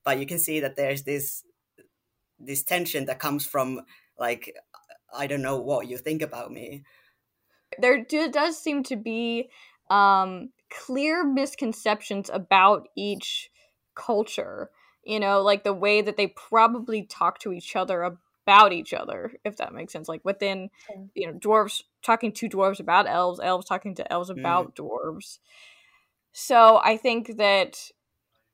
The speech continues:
Speaker 2: Gimli and Legolas's relationship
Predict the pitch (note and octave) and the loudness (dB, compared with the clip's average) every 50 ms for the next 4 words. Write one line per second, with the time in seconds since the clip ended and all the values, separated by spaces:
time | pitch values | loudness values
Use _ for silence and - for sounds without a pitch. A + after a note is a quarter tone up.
0 | _ _ _ _ _ _ _ _ _ _ _ _ C4+ C4+ C4+ C4+ B3+ B3+ B3 A#3+ | _ _ _ _ _ _ _ _ _ _ _ _ 4 4 4 6 4 2 2 2
1 | A#3+ G3+ B2+ G3 G#3 G#3+ G#3+ A3 G#3 A3 G#3+ G#3 G3+ G3+ - G#3+ G3 G3 F#3 F#3 | 0 0 -2 -4 -2 2 2 2 2 2 0 0 0 -2 -2 -4 -4 -4 -4 -6
2 | - - - _ _ - F#3+ G3 G3 G#3+ A3+ C4 B3+ A#3+ A#3 A3 G#3 G#3+ - - | -10 -16 -20 _ _ -6 -6 -2 0 0 0 -2 -2 -4 -8 -10 -10 -8 -6 -4
3 | F#3+ F#3+ F#3 F3+ - _ _ | -2 -2 -4 -6 -8 _ _